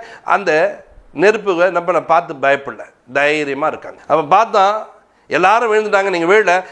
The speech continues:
மறுபடியும் வாசிக்க போறோம். கிணறு நாதம் சொன்னா சத்தம் நம்ம கேட்க போகுது, எல்லாரும் பணிய போறாங்க, நீயும் பணிஞ்சிடு.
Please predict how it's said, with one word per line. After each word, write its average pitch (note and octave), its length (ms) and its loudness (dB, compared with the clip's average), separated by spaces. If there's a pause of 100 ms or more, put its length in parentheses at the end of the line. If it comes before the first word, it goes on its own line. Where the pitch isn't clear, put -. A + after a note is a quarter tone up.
(140)
மறுபடியும் A3 560 2
வாசிக்க F#3 420 -2
போறோம். - 160 -20 (540)
கிணறு F#3+ 280 0
நாதம் F#3+ 300 0
சொன்னா F#3+ 320 2
சத்தம் G3+ 320 -4
நம்ம F3 200 0
கேட்க G3+ 240 0
போகுது, E3+ 300 -2 (540)
எல்லாரும் F#3+ 580 2
பணிய G3 220 2
போறாங்க, F#3+ 280 0
நீயும் F#3 260 0
பணிஞ்சிடு. D#3+ 380 -4